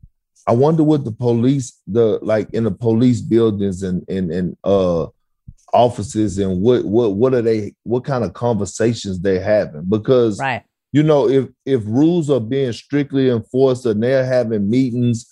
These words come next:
Speaker 1: and they're, and, you know, the captains or whoever is in charge of saying, "Hey, this is what's gonna happen," and you gotta be careful, because they cannot be this loose with it.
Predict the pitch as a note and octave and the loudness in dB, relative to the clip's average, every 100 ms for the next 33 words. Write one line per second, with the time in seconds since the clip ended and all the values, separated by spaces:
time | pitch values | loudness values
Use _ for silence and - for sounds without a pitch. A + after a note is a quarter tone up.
0 | _ _ - G#2+ A2 A#2+ B2+ B2 - A2+ | _ _ -2 2 4 6 4 2 -2 -4
1 | A#2+ A#2 A2+ G2 F2+ C3+ C3+ C3 - B2+ | -2 0 0 0 -4 0 0 0 -4 -4
2 | A2 G#2+ G#2+ A#2 C3+ C3 B2 A2+ G2+ A2 | 0 0 2 4 4 2 0 0 -2 -4
3 | G2+ B2+ C3 A#2+ G#2+ G2+ - A#2+ G#2+ A#2+ | -4 -2 2 2 0 -6 -6 -4 0 2
4 | A2+ F2+ _ _ _ _ _ - B2+ B2+ | 2 -2 _ _ _ _ _ -2 0 0
5 | B2+ A#2 B2+ A#2+ B2 B2+ A#2 A#2+ C3 - | -2 2 2 2 0 -2 0 0 0 0
6 | G#2+ G2+ F#2 G#2 B2+ C3 A#2+ G#2+ A#2+ G#2 | -6 -4 -4 -2 2 2 2 0 -4 -2
7 | D3 C3+ A2+ G#2 A2+ D3+ C3 A2 _ _ | 0 0 -2 -6 -2 0 0 -4 _ _
8 | _ - C#3 C#3 F3 D3+ D#3 D3+ A2+ C#3 | _ 0 0 0 -6 -4 -2 -2 0 0
9 | B2+ C3 G#2 G#2+ B2 B2 - F#2+ F#2 A#1 | 2 0 0 0 0 0 -2 -6 -6 -8
10 | - | -14